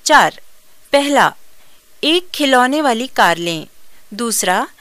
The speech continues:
इसमें लगी चाबी को दो-तीन बार घुमाएं। तीसरा, इसे जमीन पर रखें। क्या यह चलने लगती है? यदि हाँ,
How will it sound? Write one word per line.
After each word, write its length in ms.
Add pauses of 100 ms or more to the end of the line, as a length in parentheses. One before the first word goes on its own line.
(320)
इसमें 380
लगी 340
चाबी 380
को 260
दो-तीन 480
बार 200
घुमाएं। 480 (520)
तीसरा, 440 (520)
इसे 460 (120)
जमीन 480
पर 220
रखें। 440 (920)
क्या 240
यह 320
चलने 420
लगती 360
है? 180 (480)
यदि 280
हाँ, 340